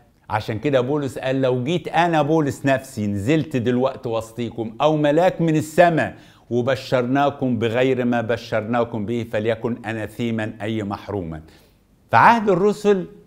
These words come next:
ده اللي ادانا من متى للرؤية،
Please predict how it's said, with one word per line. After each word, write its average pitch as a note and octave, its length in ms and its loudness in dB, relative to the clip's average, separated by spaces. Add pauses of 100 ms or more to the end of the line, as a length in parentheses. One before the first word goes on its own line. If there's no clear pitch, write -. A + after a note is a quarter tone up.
(260)
ده A#2+ 140 2
اللي C3 180 2
ادانا C3+ 640 0 (160)
من A#2 320 2
متى C#3+ 400 0
للرؤية، F2+ 600 -4